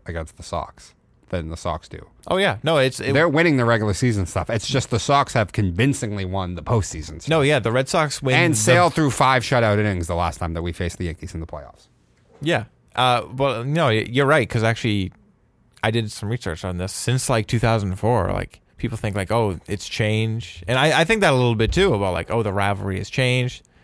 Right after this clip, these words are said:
Speaker 2: It's not just the Red, Red Sox getting dominated by the Yankees." Regular season, yeah, it's, it's gotten a lot closer.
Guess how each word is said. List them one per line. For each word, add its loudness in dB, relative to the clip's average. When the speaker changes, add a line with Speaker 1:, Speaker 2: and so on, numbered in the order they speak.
Speaker 2:
It's -6
not 0
just -6
the -4
Red, 0
Red 0
Sox -2
getting -2
dominated 0
by 0
the -4
Yankees." -4
Regular 2
season, 2
yeah, 2
it's, -4
it's -4
gotten 2
a 2
lot 0
closer. -2